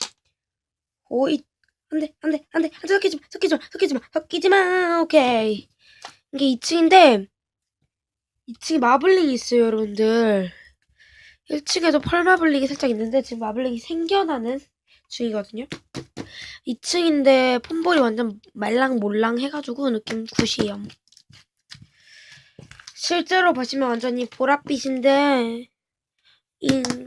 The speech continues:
카메라가 색깔을 그리 이쁘게 만들어주진 않네요. 못된 카메라. 제 폰이 사실 화질이 똥이랍니다. 하하. 네, 폼볼은 뭐 느낌이 그저 그렇긴 한데,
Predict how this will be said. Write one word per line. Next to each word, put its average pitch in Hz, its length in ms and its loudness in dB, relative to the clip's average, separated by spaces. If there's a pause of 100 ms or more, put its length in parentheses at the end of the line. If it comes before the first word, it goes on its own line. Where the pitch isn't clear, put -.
카메라가 311 640 0
색깔을 294 380 -6
그리 220 240 -8
이쁘게 285 280 -10
만들어주진 240 640 -8
않네요. 208 280 -12 (440)
못된 214 320 -12
카메라. 214 460 -12 (1400)
제 - 140 -6
폰이 262 360 -6
사실 240 320 -8
화질이 254 480 -8
똥이랍니다. 220 720 -12 (220)
하하. 226 240 -8 (1400)
네, 254 220 -4
폼볼은 330 680 0
뭐 214 200 -6 (720)
느낌이 294 320 -2
그저 277 220 0
그렇긴 262 280 -2
한데, 277 540 2